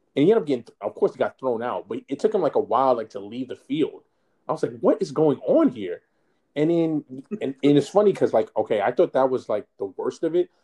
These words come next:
but his post-game interviews are even better. And that's when he made that quote. And I was like, "Okay, like, what is, what?" I'm like, "What is up with this dude?" And you know, the crazy thing is, he was a good ball player. He was, like, I remember he was an all-star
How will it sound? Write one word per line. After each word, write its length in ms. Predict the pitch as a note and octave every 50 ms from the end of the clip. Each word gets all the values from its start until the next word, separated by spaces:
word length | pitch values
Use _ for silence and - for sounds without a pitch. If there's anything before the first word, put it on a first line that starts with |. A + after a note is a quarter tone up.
| _ _ _ -
but 160 | - A#2+ -
his 160 | D#3+ A#3 A3+
post-game 800 | - - - - C3 D#3+ F#3 - - A#2+ A#2+ A2+ A2 A2 A2 -
interviews 460 | A#2+ A#2 A2 G#2+ G#2 G#2 G#2+ G#2+ G#2
are 40 | A2
even 280 | A2 C3 C3+ B2+ A2+ G2+
better. 440 | G2 - A#2 C#3+ C3 G2+ F2+ F2 - _ _ _ _ _ -
And 100 | A#2 A2+
that's 120 | B2+ C3+ -
when 100 | E3 D#3
he 80 | C#3+ C3
made 200 | C3 C3 B2 B2+
that 160 | B2 G2+ -
quote. 360 | - - - D#3+ E3 C3 - - _ _ _ _ _ _ _
And 100 | - G#2
I 60 | A2+ C3
was 160 | C3+ A#2+ A#2
like, 260 | A2 G2 F#2+ - - _ -
"Okay, 540 | G#2 G#2 G2+ - - - G2+ G#2+ C3 D3
like, 180 | D#3 C3+ G#2+ F#2+ F#2
what 160 | F#2 B2 F#3
is, 180 | C4+ C4+ - - _ _ _ _ F#2+
what?" 180 | G#3 - - -
I'm 120 | - D3 D3+
like, 120 | - - -
"What 100 | - D4
is 100 | - D4+ - -
up 120 | - -
with 120 | - - -
this 140 | F#4 - - _
dude?" 240 | - D#4+ D#4 C#4+ - - F4+ - _ _ _ _ _ _ _ -
And 80 | E3 G3
you 40 | C4+
know, 80 | F#4
the 60 | B3 E3+
crazy 260 | - F#3+ G3 G#3 A#3
thing 160 | - G#3+ G#3
is, 100 | G#3 G#3
he 100 | - C4
was 100 | D#4+ C#4+
a 40 | -
good 240 | - - E3+ G3 D#3+
ball 200 | - B2+ F3+ F#3+ -
player. 200 | - - A2+ A2
He 60 | B2+ G3
was, 80 | A3+
like, 100 | G#3+ B2 - - - _ -
I 60 | A#2+
remember 280 | C#3 D#3 F3 G#3+ A3+ G3+
he 60 | F#3+
was 100 | F#3+ -
an 80 | B2+ - -
all-star 640 | G#2+ D3+ A3 D4 - - - A2 G2+ F#2+ F#2 F2+